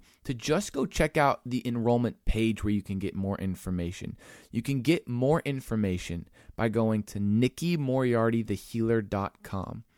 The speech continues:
okay? If you go to my social media pages, it's all linked in my bio. You can click on the Access,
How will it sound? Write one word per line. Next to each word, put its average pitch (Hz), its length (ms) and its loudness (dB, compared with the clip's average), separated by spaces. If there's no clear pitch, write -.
okay? 107 380 0
If - 80 -14
you 120 80 -2
go 135 160 6
to 143 60 2
my 127 140 0
social 117 360 -2
media 135 320 2
pages, 123 540 0
it's - 160 -6
all 120 260 0
linked 120 240 -2
in 113 60 -2
my 107 160 -2
bio. 95 300 -2
You 92 120 -2
can - 140 -18
click - 240 -6
on 110 140 -2
the 98 140 -8
Access, 107 480 -8